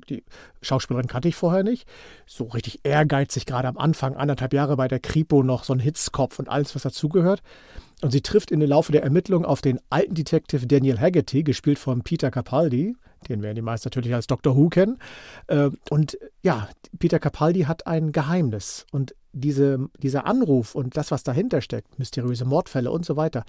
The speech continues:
die kreuzen sich und beide arbeiten gegeneinander, aber auch irgendwie miteinander, denn irgendwie sind beide sehr, sehr brillant.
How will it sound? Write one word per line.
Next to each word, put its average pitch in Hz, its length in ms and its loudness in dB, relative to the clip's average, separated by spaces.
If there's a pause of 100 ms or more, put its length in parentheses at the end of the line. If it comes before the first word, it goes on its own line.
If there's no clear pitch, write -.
(420)
die 143 80 2
kreuzen 165 480 2
sich 185 260 0
und 127 120 -2
beide 156 400 4
arbeiten 139 580 0
gegeneinander, 185 720 2
aber 139 160 -2
auch 131 160 -2
irgendwie 160 320 2
miteinander, 127 560 0
denn - 180 -4
irgendwie 151 280 -2
sind 135 180 -2
beide 135 280 0
sehr, 135 360 0
sehr 131 160 0
brillant. 117 580 -6